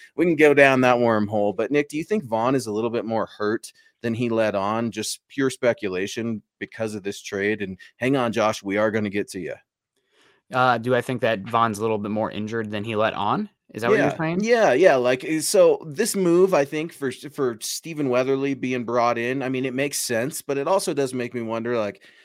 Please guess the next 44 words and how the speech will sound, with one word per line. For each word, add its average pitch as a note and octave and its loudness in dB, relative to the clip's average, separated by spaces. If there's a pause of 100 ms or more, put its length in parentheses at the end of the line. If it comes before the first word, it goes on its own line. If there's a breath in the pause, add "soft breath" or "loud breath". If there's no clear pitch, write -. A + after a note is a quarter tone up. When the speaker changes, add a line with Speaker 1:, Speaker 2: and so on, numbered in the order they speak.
(220 loud breath)
Speaker 1:
okay, C#3 -2
does C#3+ -6
Von C3 2
need F3+ 0
a F#3 -2
little F3+ -2
bit F#3 -2
of F3 0
rest? F#3 0
Does G#2+ -8
Von A#2+ -2
need D3+ -4
to D3+ -6
heal D#3+ -4
up D#3+ -4
a D#3+ -4
little E3 -4
bit? E3+ -2
And D#3 -4
I'm B2 -2
not C#3+ -4
saying, C3 -2
you B2 -4
know, A2+ -6
go G2+ -4
on G#2+ -2
I G2+ -2
R, G2+ 2
but F#2+ -4
I'm A2 -4
wondering, A2 -6
does, G#2+ -8 (140)
can A2+ -12
he B2+ -8
take D3 -6
a D3+ -4
week D3+ -4
off? D#3 4
Can A2+ -8
we G#2+ -4
make A#2 -6
this B2 -6
a G#2 -6
long A2 -2